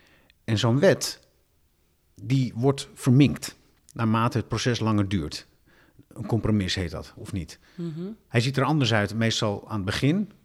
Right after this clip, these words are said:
Speaker 2: Hmm.
Speaker 1: dan aan het eind.
Speaker 2: Ja.
Speaker 1: Zeg ik dat, zie je het beeld of niet? Althans,
Speaker 2: Ja.
Speaker 1: ik,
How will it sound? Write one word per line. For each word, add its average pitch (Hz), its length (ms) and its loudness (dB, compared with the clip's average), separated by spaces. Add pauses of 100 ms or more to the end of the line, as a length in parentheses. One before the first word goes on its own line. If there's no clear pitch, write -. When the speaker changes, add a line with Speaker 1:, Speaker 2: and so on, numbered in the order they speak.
Speaker 2:
Hmm. 165 320 -2
Speaker 1:
dan 135 180 2
aan 110 120 0
het 107 100 -2
eind. 87 360 -6
Speaker 2:
Ja. 170 200 -6 (2250)
Speaker 1:
Zeg 139 200 0
ik 143 80 -4
dat, 139 240 -4 (380)
zie - 180 -2
je 151 60 2
het 131 80 -2
beeld 190 240 6
of - 120 -8
niet? 120 220 4
Althans, 139 340 0
Speaker 2:
Ja. 220 300 2 (960)
Speaker 1:
ik, 143 240 -2